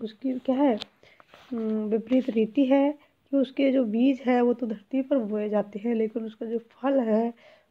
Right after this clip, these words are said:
वो आकाश में ही प्राप्त होते हैं। इसलिए उसने कहा, "साथण ढोल सुहावनो, देणो मोह से दहा।" इसलिए हे सातन, तुम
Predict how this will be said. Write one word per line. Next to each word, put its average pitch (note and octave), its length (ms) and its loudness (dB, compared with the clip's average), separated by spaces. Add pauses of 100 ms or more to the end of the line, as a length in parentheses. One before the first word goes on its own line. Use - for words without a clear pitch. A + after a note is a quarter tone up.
वो A#3 120 0
आकाश G3+ 520 0
में G#3+ 140 -2
ही A#3+ 160 -2
प्राप्त B3 720 2 (340)
होते D4 260 4
हैं। F#3 320 -2 (1500)
इसलिए C#4 220 4
उसने B3 260 4
कहा, C4 220 2
"साथण B3+ 560 2
ढोल A#3 300 2
सुहावनो, G#3 680 -2
देणो A3+ 480 0
मोह G#3+ 220 -2
से C4 260 -8
दहा।" F#3+ 360 -6 (600)
इसलिए G#3+ 180 2
हे G3+ 140 2
सातन, G#3+ 600 2 (200)
तुम A3 420 -8